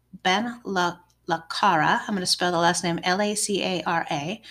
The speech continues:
He has a blog, and he talks about something called Real Talk, and I will link to this as well. Um, and that is a conversational structure for the whole relationship. Um, and it is inspired,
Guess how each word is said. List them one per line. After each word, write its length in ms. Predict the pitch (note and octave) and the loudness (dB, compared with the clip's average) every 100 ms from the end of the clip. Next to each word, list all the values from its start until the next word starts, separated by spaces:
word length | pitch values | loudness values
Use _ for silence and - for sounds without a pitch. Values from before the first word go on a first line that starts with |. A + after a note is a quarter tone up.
| - - | -20 -16
He 100 | - | -8
has 160 | F#3+ G3 | -6 -6
a 60 | |
blog, 500 | F#3+ F3 D#3+ D#3 G3+ - - | -6 -2 0 0 -2 -6 -10
and 100 | F#3 | -8
he 60 | |
talks 320 | F#3 F#3+ F#3 - | -6 -8 -8 -8
about 180 | F#3 | -8
something 300 | - G3+ F#3+ | -6 -6 -6
called 300 | F#3+ F#3 F3 E3+ | -4 -4 -4 -6
Real 320 | D#3 F3 G#3+ | -6 -4 -4
Talk, 360 | - - E3 - | 0 0 0 -2
and 120 | D#3+ | -2
I 120 | F3 | 0
will 200 | F#3 D#3+ | 0 0
link 260 | D#3 D#3+ - | 0 -2 -6
to 80 | D#3+ | -6
this 260 | D#3+ - | -4 -4
as 140 | D3 C#3 | -6 -6
well. 360 | C3+ D#3+ A3 - - - - - | -4 -2 -4 -10 -16 -16 -16 -2
Um, 420 | F#3 F3 E3 - - - | 2 4 2 -2 -8 -4
and 180 | F3+ E3+ _ - - | -4 -6 _ -20 -6
that 320 | E3+ F3+ F#3+ - | -2 0 0 0
is 380 | F#3+ F3+ E3+ - | 0 0 0 -4
a 60 | |
conversational 760 | F#3+ G#3 A3 G#3+ G#3 F#3 - F3 | -4 -2 -2 -2 -2 -2 -2 -4
structure 600 | - F#3 F3 - F#3 D#3+ | -4 -4 -4 -4 -2 -2
for 720 | - - E3+ E3 D#3+ E3 D#3+ _ _ _ _ _ | -4 -2 0 4 4 2 -2 _ _ _ _ _
the 80 | F3 | -2
whole 200 | E3 E3+ | 2 2
relationship. 840 | D#3 D3 C#3+ D3 G#3+ G#3+ D4 D#4+ - - _ F#3 | 2 0 0 -4 -4 -2 0 0 -4 -20 _ -4
Um, 160 | E3+ | -2
and 100 | E3 | 0
it 80 | D#3+ | 0
is 180 | D#3 D3+ | -2 0
inspired, 680 | D#3 - - D3+ E3 G3+ | 0 0 0 0 0 -4